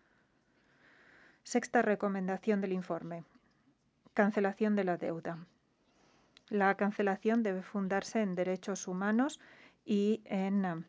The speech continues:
evaluaciones de la sostenibilidad de la deuda. Basada en esos derechos y en los O D S. Y la cancelación no basta en este caso. Esa es una de las recomendaciones más importantes del informe.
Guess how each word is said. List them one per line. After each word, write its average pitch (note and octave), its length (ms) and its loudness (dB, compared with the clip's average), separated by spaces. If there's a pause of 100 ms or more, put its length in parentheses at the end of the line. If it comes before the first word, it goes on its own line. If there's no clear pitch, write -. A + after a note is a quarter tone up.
(640)
evaluaciones G3 880 2
de G#3+ 80 2
la F#3+ 100 2
sostenibilidad F#3 760 0
de G3 100 4
la F3 160 0
deuda. E3 300 -4
Basada F3+ 400 0
en F3 80 -4
esos G#3 280 -2
derechos B3+ 420 2
y A3 40 4
en G3 80 0
los F#3 200 0
O G3 100 2
D F3 140 0
S. F3 180 -6
Y F3+ 40 0
la F3+ 120 -2
cancelación G#3 640 0
no A3 320 6
basta F3 280 0
en F3 100 -4
este F3+ 220 -2
caso. F3 260 -4
Esa G3 140 -2
es F#3+ 100 -4
una G3+ 180 2
de G3 80 2
las F#3+ 160 0
recomendaciones G3+ 920 0
más A3+ 220 0
importantes F3+ 560 -6
del F#3 160 -2
informe. E3+ 580 -8